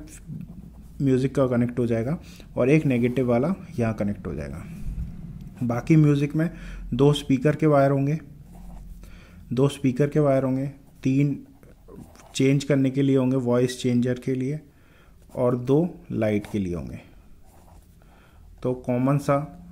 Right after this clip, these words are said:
इसका वो मैंने video में भी आपको बताया है कि ये बड़ा simple सा रहेगा। बाकी आप देखेंगे, अगर ये normal functioning रहती है, इस तरीके की normal functioning रहेगी गाड़ी के अंदर, कोई भी गाड़ी के अंदर आप देख लेंगे, तो इसी तरीके का आपको circuit diagram देखने को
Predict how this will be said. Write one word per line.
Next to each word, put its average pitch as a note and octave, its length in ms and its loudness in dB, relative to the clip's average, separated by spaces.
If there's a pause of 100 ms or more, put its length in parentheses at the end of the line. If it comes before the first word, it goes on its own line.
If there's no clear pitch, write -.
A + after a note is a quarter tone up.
(240)
इसका - 240 -4
वो B2+ 220 0
मैंने C3 220 2
video B2+ 340 2
में B2 180 2
भी C3+ 140 0
आपको C3 320 0 (340)
बताया G2+ 340 0
है F#2+ 160 -2
कि A#2+ 140 -4 (180)
ये C3+ 140 -2 (220)
बड़ा B2+ 180 0
simple A2 380 -2
सा G#2+ 120 -4
रहेगा। F2 360 -8 (500)
बाकी B2 380 2
आप D#3 140 6
देखेंगे, D#3 420 2
अगर C#3+ 340 0
ये C#3 420 2
normal B2+ 580 0
functioning C3 600 -2
रहती B2 340 0
है, B2 80 0
इस B2 200 -6
तरीके A#2 280 -2
की A2+ 140 -6
normal A#2 360 -2
functioning A#2+ 460 -2
रहेगी A2+ 420 -2 (440)
गाड़ी A2+ 240 2
के B2 100 0
अंदर, A#2+ 200 0
कोई B2+ 220 2
भी C3+ 120 2
गाड़ी A#2 260 0
के B2 60 0
अंदर A2+ 200 -2
आप A2+ 100 -2
देख G#2+ 200 -4
लेंगे, A2+ 180 -4
तो A#2+ 120 -6
इसी A#2 320 -4
तरीके A2 360 -6
का A2+ 140 -6
आपको G#2 200 -8
circuit A2 340 -6
diagram G#2 340 -4
देखने G#2 260 -4
को G3 240 -4